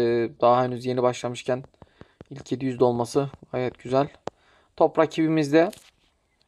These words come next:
Bakalım, umarım oyun rakipten yana olmaz. Çünkü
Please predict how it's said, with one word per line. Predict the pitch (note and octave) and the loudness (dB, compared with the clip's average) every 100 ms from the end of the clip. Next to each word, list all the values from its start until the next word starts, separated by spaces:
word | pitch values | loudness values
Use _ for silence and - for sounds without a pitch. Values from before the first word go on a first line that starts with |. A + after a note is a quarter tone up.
| _ - | _ -12
Bakalım, | B2+ D3+ C#3+ C#3 | -2 2 2 2
umarım | C3+ C#3 C#3+ - _ _ _ _ _ _ _ _ _ _ _ - _ | 2 2 0 -8 _ _ _ _ _ _ _ _ _ _ _ -20 _
oyun | B2 C3+ B2+ | -4 -2 -2
rakipten | C3 - - B2+ | -4 -6 -8 -2
yana | C#3+ C3+ | 0 2
olmaz. | C3 C3 C3+ - | 0 -2 -6 -6
Çünkü | B2 - B2+ | -12 -6 -6